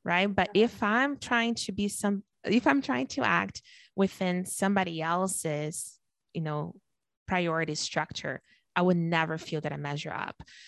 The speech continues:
So if somebody is struggling with confidence, they're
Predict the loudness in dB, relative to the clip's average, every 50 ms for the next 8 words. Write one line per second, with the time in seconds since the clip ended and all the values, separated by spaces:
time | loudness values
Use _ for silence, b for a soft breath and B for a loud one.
0 | B B B 4 4 6 4 4 2 2 2 2 4 4 2 2 4 4 4 2
1 | 2 0 -2 -4 -2 -2 -2 0 2 0 0 0 -2 -6 -6 -2 0 2 2 0
2 | 0 -2 -2 -2 0 -2 -2 -4 -4 -4 -6 -6